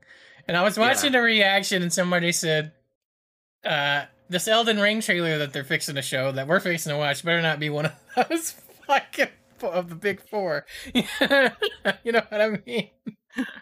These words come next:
Speaker 1: Uh,
Speaker 2: Yeah, I mean, I'm, I mean, I'm probably, it probably was, you know?
Speaker 1: Yeah.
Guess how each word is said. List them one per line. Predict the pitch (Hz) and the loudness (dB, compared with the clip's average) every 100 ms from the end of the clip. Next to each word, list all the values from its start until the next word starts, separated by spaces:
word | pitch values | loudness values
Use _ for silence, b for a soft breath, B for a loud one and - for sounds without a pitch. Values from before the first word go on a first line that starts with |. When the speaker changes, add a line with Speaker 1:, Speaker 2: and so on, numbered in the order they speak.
| - | -6
Speaker 1:
Uh, | 196 160 151 - 185 - - | 0 0 0 -4 -10 -10 -8
Speaker 2:
Yeah, | 127 113 101 90 92 92 | -4 -4 -4 -8 -10 -8
I | 120 | -6
mean, | 123 | -4
I'm, | 117 95 78 - | -2 -4 -6 -8
I | 117 | -6
mean, | 123 123 120 | -4 -4 -4
I'm | 117 110 | -6 -8
probably, | - 139 135 120 117 - | -6 -4 -2 -4 -8 -10
it | 120 | -8
probably | 160 131 117 | -6 -4 -4
was, | 120 107 101 95 | -4 -4 -6 -12
you | 101 | -16
know? | 101 104 - _ _ _ | -16 -16 -20 _ _ _
Speaker 1:
Yeah. | - 180 156 143 | -4 0 0 -2